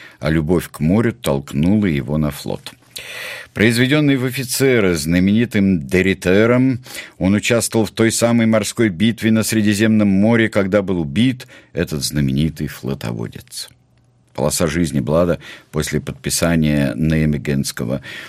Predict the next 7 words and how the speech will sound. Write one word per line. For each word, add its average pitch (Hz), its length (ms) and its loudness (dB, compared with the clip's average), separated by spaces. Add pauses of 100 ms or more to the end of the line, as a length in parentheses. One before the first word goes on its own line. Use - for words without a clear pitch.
мира 87 400 0
была 78 260 -2
почти 76 380 -4
не-, 73 200 0
была 78 220 0
почти 71 300 -4
неизвестна. 78 560 0